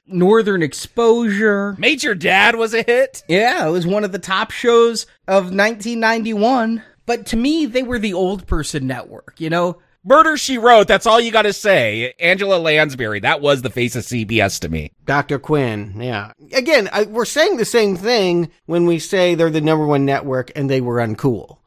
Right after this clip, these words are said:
Speaker 3: The number one people that were watching television were old people. Like, that was who stayed home and watched T V.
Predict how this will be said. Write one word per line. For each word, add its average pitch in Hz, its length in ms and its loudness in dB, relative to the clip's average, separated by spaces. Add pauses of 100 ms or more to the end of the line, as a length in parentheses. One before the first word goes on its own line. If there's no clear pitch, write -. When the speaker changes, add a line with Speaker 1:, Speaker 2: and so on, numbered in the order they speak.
(100)
Speaker 3:
The 160 340 0
number 185 340 2
one 185 260 2
people 170 280 -4
that 160 100 4
were 156 100 0
watching 151 680 0 (160)
television 160 800 0
were 208 240 0
old 247 320 0
people. - 480 -8 (180)
Like, 151 200 -4
that 175 280 2
was 175 200 -2
who 202 280 -2
stayed 180 380 0
home 160 260 2
and 156 120 -2
watched 143 260 -6
T 233 240 -6
V. 143 380 -4